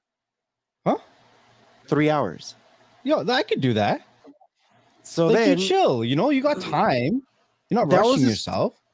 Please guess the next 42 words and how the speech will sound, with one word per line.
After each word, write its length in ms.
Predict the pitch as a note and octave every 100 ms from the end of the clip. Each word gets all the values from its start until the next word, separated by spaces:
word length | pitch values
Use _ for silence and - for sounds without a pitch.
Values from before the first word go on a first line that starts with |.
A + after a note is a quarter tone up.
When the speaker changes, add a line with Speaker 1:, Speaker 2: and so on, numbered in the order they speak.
| _
Speaker 2:
that 140 | E3 G3+
was 140 | A#3+
his 180 | A3+ F#3
first 320 | - G3 -
time 300 | F3+ F3 D#3+
doing 320 | C#3+ D#3 B2+
it. 220 | G2+ - _ _ _ _ _ -
The 140 | D3+
second 480 | - - A#3+ C4+ A#3+
time 360 | - C#3 B2 A#2
he 180 | A#2+
did 220 | G#2+ A2 A#2+
it, 200 | C3+ -
he 140 | D#3
was 220 | D#3 C#3+
like, 140 | D3 C3+
"You 40 |
know 100 | F#3
what? 160 | G3+ G#3
I'm 100 | D#3
gonna 140 | F3+ F3+
go 140 | D#3+
seventy-five 560 | - E3 D3 B2+ C3+ A2
wings." 400 | F#2+ B1+ - - _ _ _ _ _ _ _ _ -
Speaker 1:
Yeah. 240 | F#2 B2 G#2+ _ _ _ _ _ _ _ -
Speaker 2:
So 160 | G3
he 100 | G#3+
did 160 | C4 A#2
it. 180 | C3+ - - - _ _ _ _ _ _ _ _ _ _ _ _ _ _ _
The 180 | C#3 D3
third 400 | - C4 D4 E4+
time, 400 | E3 E3+ C#3 E3
the 100 | C#3+
third 300 | - G#3+ A3+
year 220 | D#3+ A#2+
now 220 | G#2+ G#2
he 160 | G#2+ A#2+
did 160 | A2+ A2+
it, 200 | D3 - _ _
a 80 | D3
hundred 380 | C3 E3 A3 D#3
wings. 420 | A2 E2+ D2 -